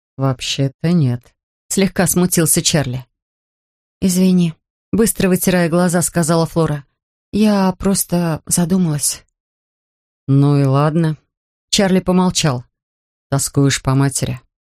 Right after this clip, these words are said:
Флора уставилась на него, поражённая мягкой добротой его слов. Но тут волынки заиграли «The Bonny Wife of Firely»,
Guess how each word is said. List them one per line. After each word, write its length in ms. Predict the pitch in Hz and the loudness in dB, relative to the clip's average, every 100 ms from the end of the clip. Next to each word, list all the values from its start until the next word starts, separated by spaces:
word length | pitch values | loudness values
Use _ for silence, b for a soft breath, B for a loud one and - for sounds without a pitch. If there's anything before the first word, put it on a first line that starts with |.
| _ _ _ - | _ _ _ -2
Флора 200 | 254 254 | 0 2
уставилась 640 | 208 - 226 190 175 - | 0 0 0 0 0 0
на 60 | 165 | 0
него, 240 | 170 180 | 0 0
поражённая 540 | 170 165 160 190 175 170 | 0 -2 0 0 2 2
мягкой 340 | 165 - 156 | 0 0 -2
добротой 440 | 156 165 165 180 | 0 0 0 0
его 180 | 165 156 | 2 0
слов. 420 | - 170 185 - _ _ _ _ - | 0 0 -2 -2 _ _ _ _ -4
Но 60 | 262 | -2
тут 180 | 330 185 | 0 2
волынки 420 | 190 220 220 190 | 2 2 0 0
заиграли 640 | 175 185 185 202 185 165 b b _ 147 | 2 2 2 2 2 0 b b _ -2
«The 200 | 185 180 | 0 0
Bonny 400 | 170 226 196 185 | 0 0 2 2
Wife 460 | 170 185 180 - - | 2 2 0 -4 -4
of 120 | 160 - - _ _ - | -4 -4 -16 _ _ -2
Firely», 580 | 214 233 220 220 220 | 0 2 2 2 0